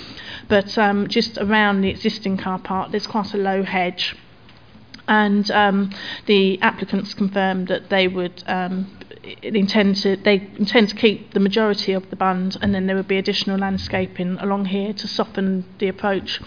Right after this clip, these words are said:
to the car park. Um, the site is, um, allocated within the local plan for development directly related or associated to Stansted Airport,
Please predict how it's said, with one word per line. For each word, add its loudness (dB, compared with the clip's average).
to 2
the -10
car -2
park. -4
Um, 6
the 0
site 0
is, 2
um, 6
allocated 4
within 10
the 8
local 4
plan 2
for 0
development 0
directly 2
related 2
or 4
associated -2
to -12
Stansted 0
Airport, -2